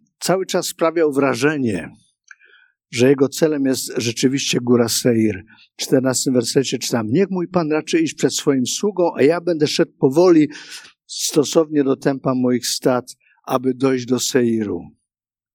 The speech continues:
Szukał po prostu wymówki, przekonując swojego brata, oszukując swojego brata, żeby szedł do swojego domu, a on dał w długą zupełnie w innym kierunku.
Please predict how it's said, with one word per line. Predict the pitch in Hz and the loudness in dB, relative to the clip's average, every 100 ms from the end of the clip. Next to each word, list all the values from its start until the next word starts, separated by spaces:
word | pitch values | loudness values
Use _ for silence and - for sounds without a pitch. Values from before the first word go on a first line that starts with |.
| _ _ | _ _
Szukał | - 220 226 190 | -4 0 2 2
po | 185 | 0
prostu | 170 165 - 143 | -2 0 2 2
wymówki, | 127 135 143 123 - - 123 - _ _ _ _ _ _ | 2 2 2 0 -4 -6 -6 -8 _ _ _ _ _ _
przekonując | - 131 131 139 165 151 127 | -4 -2 -2 -2 -2 -4 -4
swojego | 151 135 127 | 0 0 0
brata, | 127 131 - - | 0 -2 -4 -2
oszukując | 170 - 156 - 226 160 107 98 | -2 -2 -2 0 2 2 2 -4
swojego | - 135 123 117 | -2 0 2 2
brata, | 113 117 117 131 120 113 - - - | 2 0 0 0 0 -2 -18 -20 -14
żeby | - 139 123 110 - | 0 0 0 -10 -12
szedł | - 190 196 160 | -2 0 2 0
do | 139 143 | 0 -2
swojego | - 147 131 139 | 0 0 2 0
domu, | 202 226 160 151 - _ _ _ _ _ _ _ _ _ - | 0 0 2 2 -2 _ _ _ _ _ _ _ _ _ -4
a | - | -2
on | 131 127 | 0 0
dał | 131 123 123 117 95 - - 143 123 165 - | 2 2 2 -2 -6 -16 -20 -20 -18 -18 -14
w | 135 | -4
długą | 117 127 120 117 110 101 | 4 6 6 4 2 0
zupełnie | - 113 127 120 113 | 0 0 2 2 2
w | |
innym | 113 113 110 | 2 0 -2
kierunku. | 107 117 110 98 - 98 | 0 0 0 -4 -6 -10